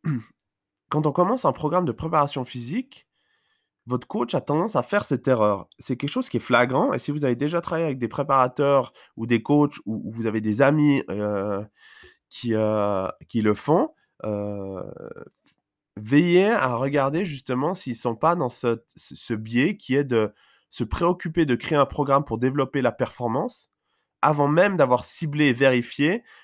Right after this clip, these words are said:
la pleine maîtrise des mouvements fondamentaux. Alors, certains vont me dire, « C'est chiant. » Certains vont me dire, « On perd du temps. » Mais c'est faux. C'est faux. C'est comme de dire, « J'achète quelque chose de pas cher,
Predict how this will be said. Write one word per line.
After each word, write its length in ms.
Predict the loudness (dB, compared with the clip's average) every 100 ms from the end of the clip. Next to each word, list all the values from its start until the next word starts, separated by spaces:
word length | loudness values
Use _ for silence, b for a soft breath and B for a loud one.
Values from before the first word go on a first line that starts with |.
| b
la 100 | -6
pleine 320 | 0 2 2
maîtrise 520 | 2 0 -2 -6 -4
des 120 | 2 4
mouvements 380 | 4 4 2
fondamentaux. 680 | 2 2 2 2 0 -2 -4 _ _ _ _ _ _ _ _ _ _ _
Alors, 340 | 4 6 6 2
certains 340 | -4 -2 0
vont 100 | 2
me 60 | 2
dire, « 120 | 0
C'est 180 | -2 -4
chiant. » 460 | -2 0 2 2 -2 _ _ _ _ _ _ b b b
Certains 300 | -2 0 2
vont 140 | 4 2
me 80 |
dire, « 320 | 0 0 0 0
On 100 | -4
perd 240 | 2 2 4
du 160 | 0
temps. » 200 | 0 0 2
Mais 120 | 0
c'est 200 | 4 2
faux. 420 | 4 4 4 2 _ _ _ _ _ _ _ _
C'est 200 | 0 0
faux. 380 | 2 2 2 2 b b b
C'est 180 | 0
comme 200 | 4 4
de 100 | 4
dire, « 260 | 0 -2 -4
J'achète 320 | -2 -4 -6
quelque 140 | -4 -2
chose 160 | -2
de 80 | 0
pas 180 | 4 4
cher, 540 | 4 4 6 4 2